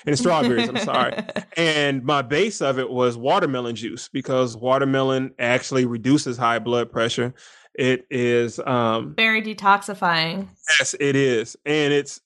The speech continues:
Speaker 1: y-, for about four or five dollars right now, you get about a gallon and a half when, you know, once you juice it. So,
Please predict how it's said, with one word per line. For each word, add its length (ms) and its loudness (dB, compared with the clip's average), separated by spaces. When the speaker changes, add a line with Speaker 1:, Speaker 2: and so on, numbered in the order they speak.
Speaker 1:
y-, 220 -18
for 240 0
about 320 -2
four 200 0
or 40 2
five 320 -2
dollars 340 0
right 220 0
now, 200 2
you 140 -4
get 140 0
about 240 0
a 40 -8
gallon 340 0
and 100 -2
a 40 -4
half 380 0
when, 220 -4
you 80 2
know, 60 2
once 260 2
you 80 -8
juice 320 2
it. 160 -4
So, 260 2